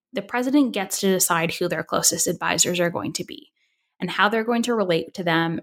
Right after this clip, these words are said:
and whether they're going to listen to their advice. And there is very little public or congressional oversight of those relationships, whether they are department secretaries or vice presidents or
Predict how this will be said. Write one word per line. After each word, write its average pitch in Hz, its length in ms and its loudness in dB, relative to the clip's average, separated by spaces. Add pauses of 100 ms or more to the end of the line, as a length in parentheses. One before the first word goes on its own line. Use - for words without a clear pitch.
and 156 360 0
whether 170 240 -2
they're 190 200 0
going 185 160 0
to 180 100 -2
listen 170 240 0
to 170 140 -6
their 156 160 2
advice. 156 580 -2 (480)
And 214 100 -4
there 214 140 2
is 214 140 0
very 233 400 0
little 190 580 0
public 185 400 0
or 180 140 -2
congressional 175 720 0
oversight 180 560 0
of 170 100 -2
those 175 240 2
relationships, - 840 -2 (460)
whether 185 460 0
they 170 200 0
are 165 480 0 (160)
department 226 400 0
secretaries 190 720 2
or 160 260 -6
vice 220 220 0
presidents 190 560 0
or - 160 -12